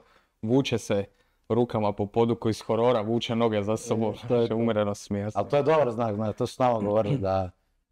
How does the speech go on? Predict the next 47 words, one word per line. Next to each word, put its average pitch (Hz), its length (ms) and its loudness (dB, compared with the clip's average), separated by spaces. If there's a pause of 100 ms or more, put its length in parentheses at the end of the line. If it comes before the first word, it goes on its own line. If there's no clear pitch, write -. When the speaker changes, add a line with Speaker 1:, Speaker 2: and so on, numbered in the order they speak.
Speaker 2:
je 104 120 -2
bolje 120 540 0 (300)
da 110 160 -4
krene 135 340 0
puzat 180 480 0
pa 143 80 2
onda 170 200 2
hodat 170 400 2
nego 135 260 0
odmah 127 240 2
da 110 80 -2
krene 110 280 -4
hodat. 98 320 -2
Speaker 1:
Da, 110 180 2
da, 98 100 -2
da, 92 140 0
je, 92 180 2
je. 82 200 -6
Speaker 2:
To 101 100 -4
je 85 200 -6 (160)
kao, - 320 -8 (160)
dobra 92 240 -4
stvar. 110 180 -4
Speaker 1:
Ma, 104 80 2
Mija 101 240 0
je 90 80 0
legenda. 95 420 -2 (720)
Speaker 2:
E, 98 40 -4 (560)
od 110 120 -2
zadnji 143 280 4
put - 240 0
kad 113 120 -4
si 120 100 -6
bio 131 180 2
kod - 180 -2
nas, - 520 -2 (100)
puno 107 220 -2
toga 101 240 0
se - 140 -6
promijenilo 101 320 -2
u 92 40 -6
tvom 104 240 -2
životu, 101 380 -2
brate 101 340 -2
mili. 98 400 -2
Speaker 1:
Nekoliko 104 440 0
stvari. 104 480 0